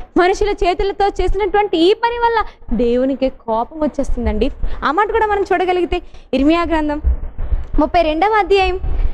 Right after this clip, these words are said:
ముప్పై వచనం, "ఏలయనగా ఇశ్రాయేలు వారును యూదా వారును తమ బాల్యము మొదలుకొని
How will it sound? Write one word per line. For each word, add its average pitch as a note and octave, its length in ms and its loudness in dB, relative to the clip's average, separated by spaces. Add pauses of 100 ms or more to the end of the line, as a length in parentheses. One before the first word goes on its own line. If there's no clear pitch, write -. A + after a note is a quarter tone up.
(160)
ముప్పై A4 280 2
వచనం, D4 380 -2 (300)
"ఏలయనగా A#4+ 520 4
ఇశ్రాయేలు F#4+ 400 2
వారును G4+ 340 2
యూదా B3+ 400 2
వారును E4 360 0
తమ C4 180 0
బాల్యము B3+ 540 0
మొదలుకొని F#4+ 600 2